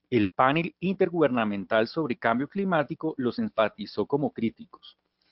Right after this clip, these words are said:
y a menudo ya están incluidas en los planes nacionales de biodiversidad y red más. Las soluciones basadas en la naturaleza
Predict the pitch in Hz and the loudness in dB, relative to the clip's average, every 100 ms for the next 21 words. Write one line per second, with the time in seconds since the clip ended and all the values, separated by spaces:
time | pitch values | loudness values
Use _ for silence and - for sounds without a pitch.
0 | _ 165 185 220 202 170 175 123 120 - | _ 2 4 6 6 6 4 0 -2 2
1 | 135 151 165 190 185 143 139 147 _ _ | 2 2 0 -2 2 2 2 -2 _ _
2 | 127 117 104 - - 143 156 180 190 170 | 0 2 0 -6 -2 2 2 2 -4 -6
3 | 175 180 180 165 160 147 160 160 160 165 | -6 -4 -2 0 0 0 2 4 4 4
4 | 165 - 175 151 139 139 _ _ - 120 | 2 2 4 6 6 4 _ _ -4 -2
5 | 98 104 - 92 - - _ _ _ _ | 0 -2 -2 -6 -8 -14 _ _ _ _
6 | _ _ _ _ _ _ _ 117 110 117 | _ _ _ _ _ _ _ -2 2 0
7 | 101 120 147 143 110 107 139 135 120 104 | 2 2 4 4 4 4 4 2 2 0
8 | 101 98 131 - 175 | 0 2 2 2 -4